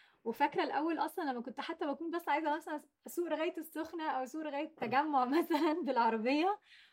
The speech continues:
مامتي كانت بتتجنن و "no way" ولا يمكن وانسي ولا،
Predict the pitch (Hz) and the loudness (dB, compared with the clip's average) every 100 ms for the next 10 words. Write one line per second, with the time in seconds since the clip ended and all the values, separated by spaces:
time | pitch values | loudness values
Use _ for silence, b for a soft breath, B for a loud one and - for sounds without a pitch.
0 | b 262 349 294 269 220 233 220 247 285 | b 2 2 0 -2 -2 -2 -2 0 0
1 | 277 240 240 262 294 285 285 294 277 247 | -2 -4 -4 -4 -4 -2 -2 -2 -2 -2
2 | 254 294 302 - 269 247 - 311 311 - | 0 0 -2 -4 -4 -4 -6 -4 -4 -4
3 | 285 269 247 277 | -8 -6 -2 -2